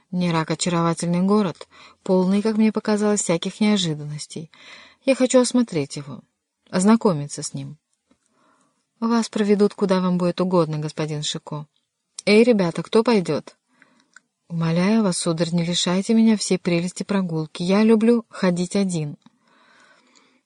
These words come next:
"Вас, чего доброго, убьют грабители". "Я при шпаге".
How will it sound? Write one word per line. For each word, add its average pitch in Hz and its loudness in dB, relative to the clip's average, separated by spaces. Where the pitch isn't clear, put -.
"Вас, 147 -6
чего 190 -2
доброго, 202 2
убьют 196 2
грабители". 165 -2
"Я 175 -2
при 185 -6
шпаге". 147 -6